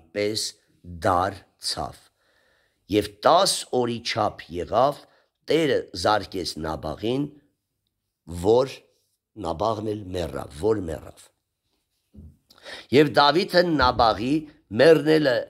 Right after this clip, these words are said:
լսեց, ասաց. "Օրհնյալ է Տերը, տե ուր խցավ, որ դատը թողումա Տիրոջը,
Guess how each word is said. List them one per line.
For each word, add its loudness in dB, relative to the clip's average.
լսեց, -2
ասաց. 0
"Օրհնյալ 0
է 2
Տերը, 0
տե -2
ուր 0
խցավ, 0
որ 0
դատը 0
թողումա -4
Տիրոջը, 0